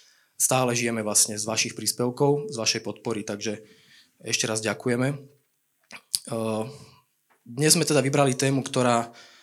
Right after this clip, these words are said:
aj po, koľko to je už, dvoch mesiacoch neprestáva, e,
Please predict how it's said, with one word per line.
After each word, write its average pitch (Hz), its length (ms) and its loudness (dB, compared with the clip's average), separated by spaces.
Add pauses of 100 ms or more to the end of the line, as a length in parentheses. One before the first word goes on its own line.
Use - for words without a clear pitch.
(260)
aj 120 160 -4
po, 117 400 0 (240)
koľko - 240 -6
to 110 80 -4
je 104 80 -4
už, - 80 -2 (160)
dvoch 123 160 -4
mesiacoch 123 400 0
neprestáva, 120 800 0
e, - 160 -14